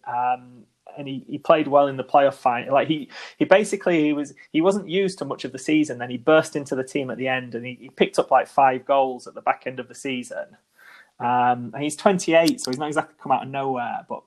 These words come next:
I'd, I'd say if you really wanted to go for a punt, um, then look at Onoma or Kebano. Uh, Kebano as, um, kind of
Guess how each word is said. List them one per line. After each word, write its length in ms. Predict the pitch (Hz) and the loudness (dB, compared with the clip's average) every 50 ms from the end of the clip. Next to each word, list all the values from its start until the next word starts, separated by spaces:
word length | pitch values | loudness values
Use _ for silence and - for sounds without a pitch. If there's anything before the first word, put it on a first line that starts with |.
| _ _ _ _ - | _ _ _ _ -14
I'd, 140 | 139 131 | -12 -10
I'd 180 | - - 175 - | -6 -6 -6 -2
say 480 | - - 170 165 165 160 156 156 156 - _ _ - - _ _ _ - | 2 4 4 4 4 0 -2 -4 -8 -14 _ _ -20 -20 _ _ _ -8
if 140 | 135 - | -6 -2
you 100 | 165 160 | 0 2
really 300 | 156 170 190 190 185 180 | 4 6 6 6 8 6
wanted 300 | 170 160 156 156 - 147 | 6 4 4 2 -4 -10
to 80 | - 139 | -6 -2
go 120 | 139 139 | -2 0
for 120 | 135 - 131 | 0 -2 -6
a 20 | |
punt, 580 | - - - 135 123 123 120 117 - - - - - | -6 -2 0 0 0 0 -6 -14 -18 -18 -16 -16 -10
um, 580 | - 127 123 123 123 120 120 120 120 120 120 107 _ _ - | -6 -6 -4 -4 -4 -6 -8 -10 -14 -16 -16 -18 _ _ -10
then 180 | 135 123 120 127 | -8 -8 -6 -4
look 180 | 143 139 - - | -6 -4 0 2
at 140 | 143 - - | 0 0 0
Onoma 640 | 131 123 131 131 131 131 123 120 120 120 120 - _ | -2 -4 -2 -2 -2 -2 -2 -2 -2 -2 -4 -6 _
or 540 | - 117 120 120 117 117 117 120 120 113 - | -6 -4 -2 0 2 2 2 0 -2 -6 -8
Kebano. 720 | - 131 - 131 127 123 123 120 117 117 107 110 117 - _ _ _ _ _ _ _ _ _ - | -10 -2 2 4 4 4 4 2 -4 -14 -14 -16 -16 -18 _ _ _ _ _ _ _ _ _ -18
Uh, 80 | 113 | -14
Kebano 640 | - - 123 110 135 135 135 127 123 120 120 120 120 | -10 -4 2 4 6 6 6 4 0 -2 -4 -4 -6
as, 260 | 117 110 - - - - - | -10 -12 -14 -14 -12 -8 -4
um, 540 | 117 117 120 117 117 117 117 117 117 110 - _ _ _ _ _ - | 0 0 0 0 -2 -6 -10 -14 -16 -18 -20 _ _ _ _ _ -16
kind 180 | - - 123 120 | -10 -8 -6 -6
of 160 | 117 113 | -6 -8